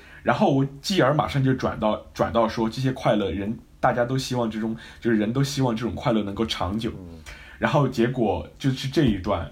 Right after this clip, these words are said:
Speaker 1: 当时候被我们隔壁班的一个语文老师挑出来骂了特别久，他就说：“我不理解，我不理解为什么你前一段要写人世，人世间酒肉这个享乐有多么的快乐，然后你下一段直接就说，下一段直接说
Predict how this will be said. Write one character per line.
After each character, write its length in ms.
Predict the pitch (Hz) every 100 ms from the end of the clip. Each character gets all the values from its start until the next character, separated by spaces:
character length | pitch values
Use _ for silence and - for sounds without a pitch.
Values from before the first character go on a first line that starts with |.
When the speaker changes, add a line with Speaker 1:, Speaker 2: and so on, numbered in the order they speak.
| -
Speaker 1:
当 160 | 127 131
时 80 | 120
候 160 | 120
被 160 | 110 120
我 140 | 98
们 180 | 95 98
隔 140 | - 110
壁 120 | 127
班 180 | 113 113
的 80 | 101
一 80 |
个 80 | 107
语 160 | 113 110
文 160 | 90
老 80 | 107
师 140 | - 95
挑 260 | - 113
出 160 | 104 107
来 80 | 90
骂 220 | 113 98
了 160 | - -
特 160 | -
别 140 | 90 87
久， 100 | - -
他 120 | 127
就 40 |
说 320 | 123 117 113 - - - - -
：“我 140 | -
不 100 | 131
理 160 | 156 101
解， 220 | - 107 - - - - -
我 100 | 143
不 100 | 143
理 140 | 156
解 140 | 147 135
为 160 | 151
什 100 | 139
么 100 | 110
你 140 | 104 101
前 260 | - 117
一 40 | 143
段 180 | 147 131
要 100 | 117
写 280 | - 90
人 240 | 90 101 127
世， 180 | - - - -
人 180 | 110 139
世 160 | 156
间 240 | 135 139 139
酒 280 | - 101 -
肉 420 | 151 139 113 98
这 140 | -
个 100 | 104
享 300 | 107 104 90
乐 180 | 127 135
有 120 | 104
多 180 | 101 143
么 100 | 143
的 80 | 110
快 240 | 110 151 113
乐， 120 | 101
然 120 | 95
后 60 | 117
你 100 | 113
下 240 | 90 151
一 60 | 110
段 160 | 110 101
直 120 | 104
接 120 | 127
就 120 | 123
说， 300 | 110 117 113 - - -
下 240 | - - 135
一 80 | 113
段 160 | 123
直 100 | 107
接 160 | 104 123
说 380 | 123 117 107